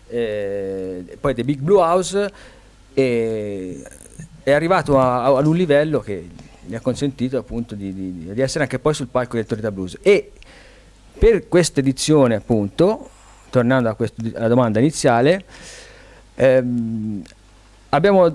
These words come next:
diciamo, creato una band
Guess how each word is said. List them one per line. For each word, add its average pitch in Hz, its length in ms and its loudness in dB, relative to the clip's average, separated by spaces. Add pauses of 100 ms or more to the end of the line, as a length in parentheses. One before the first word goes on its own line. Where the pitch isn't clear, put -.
(140)
diciamo, 143 680 2
creato 123 600 4
una 131 240 6
band 120 640 4